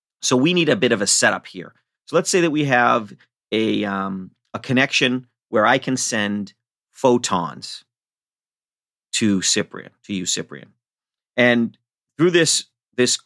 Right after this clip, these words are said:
cable, it's probably a fiber optic cable, um, I'm gonna send you photons. And what I'm really gonna do is send you an entangled,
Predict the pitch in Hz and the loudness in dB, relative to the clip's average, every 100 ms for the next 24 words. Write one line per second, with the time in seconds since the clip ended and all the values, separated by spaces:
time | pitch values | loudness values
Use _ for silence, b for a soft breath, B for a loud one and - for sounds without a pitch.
0 | _ _ _ _ 139 117 98 113 120 - | _ _ _ _ 2 2 0 -4 -4 -4
1 | 104 104 95 104 98 - 107 98 101 104 | 0 0 0 -4 -4 0 0 2 0 0
2 | - - 95 90 95 _ _ _ _ - | -4 -16 -18 -18 -20 _ _ _ _ 0
3 | 107 107 120 147 151 - 147 147 160 151 | 2 2 2 4 2 2 0 0 -4 -2
4 | 143 131 - 101 92 101 - - _ _ | 0 -2 -2 -6 -6 -10 -18 -20 _ _
5 | _ - 127 120 117 _ _ _ 107 131 | _ -2 0 2 -2 _ _ _ -2 2
6 | 131 139 214 190 143 120 123 113 139 123 | 4 4 4 2 0 0 0 0 0 0
7 | 117 123 - 117 110 98 - 131 135 127 | 2 0 0 -2 -2 -4 -6 0 0 2
8 | 123 117 - | 0 0 -6